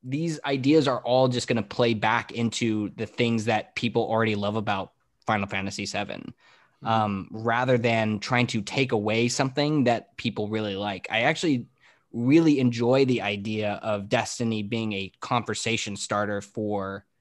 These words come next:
Speaker 1: making things more interesting for O G's already brought up topics, so to
Speaker 2: Mm-hmm.
Speaker 1: speak.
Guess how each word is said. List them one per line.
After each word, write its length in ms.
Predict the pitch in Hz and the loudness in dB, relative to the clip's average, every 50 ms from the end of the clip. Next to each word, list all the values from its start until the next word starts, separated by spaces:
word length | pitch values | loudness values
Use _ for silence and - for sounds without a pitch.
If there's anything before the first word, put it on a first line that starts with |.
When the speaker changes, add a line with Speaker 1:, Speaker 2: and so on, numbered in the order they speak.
| _ _ _ _ | _ _ _ _
Speaker 1:
making 460 | - 110 117 113 113 - 120 113 107 | -10 -8 -8 -8 -8 -8 -10 -10 -10
things 520 | 101 _ - 113 107 104 101 101 101 101 - | -12 _ -12 -10 -10 -10 -10 -12 -12 -14 -16
more 360 | 104 104 107 113 120 120 117 - | -16 -14 -10 -6 -6 -6 -6 -6
interesting 560 | 117 117 110 117 113 - - 113 104 104 98 | -8 -10 -10 -10 -10 -10 -12 -12 -12 -12 -14
for 400 | - - 113 107 101 98 98 95 - _ _ _ _ _ _ _ _ - | -14 -14 -12 -10 -10 -10 -12 -14 -16 _ _ _ _ _ _ _ _ -12
O 120 | 117 117 | -12 -10
G's 440 | 110 110 110 110 110 107 - - - _ _ _ _ _ _ _ - | -10 -10 -12 -12 -12 -12 -14 -16 -18 _ _ _ _ _ _ _ -6
already 280 | 123 120 120 113 110 | -4 -4 -2 -4 -4
brought 300 | 101 101 110 104 104 101 | -8 -10 -8 -8 -8 -6
up 140 | 107 104 - | -8 -10 -10
topics, 640 | - - 104 98 95 - 82 - _ _ - - - - _ _ _ _ _ _ _ | -12 -12 -12 -12 -12 -14 -18 -20 _ _ -20 -20 -20 -20 _ _ _ _ _ _ _
so 200 | - - 110 98 | -12 -8 -8 -8
to 80 | - | -8
Speaker 2:
Mm-hmm. 80 | 117 107 | -8 -12
Speaker 1:
speak. 360 | 107 101 90 - - _ _ | -12 -14 -18 -18 -20 _ _